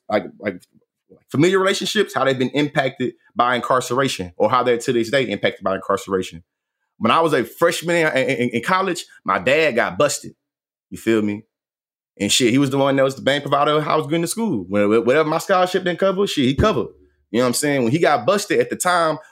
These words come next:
Oklahoma, the, the state I'm in, supposed to be one of the strictest states in the, in the country for marijuana. A white boy get busted with more cash and more, more money than my dad did, and he was in Texas.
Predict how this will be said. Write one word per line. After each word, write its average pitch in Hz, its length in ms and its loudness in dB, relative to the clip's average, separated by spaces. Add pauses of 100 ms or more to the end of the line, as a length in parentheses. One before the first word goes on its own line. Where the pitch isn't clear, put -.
Oklahoma, 156 480 2
the, 123 220 -4
the 113 80 -6
state 156 200 2
I'm 156 160 2
in, 190 200 -2
supposed 156 220 -2
to 160 60 -4
be 156 60 -2
one 160 80 2
of 160 60 2
the 139 80 -2
strictest 170 340 -2
states 170 300 0
in 175 100 0
the, 165 80 -2
in 170 80 2
the 165 60 -2
country 170 340 -2
for 135 120 -6
marijuana. 170 540 0 (280)
A 113 80 2
white 196 340 2
boy 185 140 2
get 165 200 2
busted 165 320 0
with 120 120 2
more 175 240 2
cash 180 440 0
and 123 120 2
more, 156 260 2
more 147 220 2
money 180 180 2
than 165 140 2
my 147 120 0
dad 196 320 0
did, 196 160 0
and - 80 0
he 196 60 2
was 170 140 -2
in 113 80 -2
Texas. - 480 -6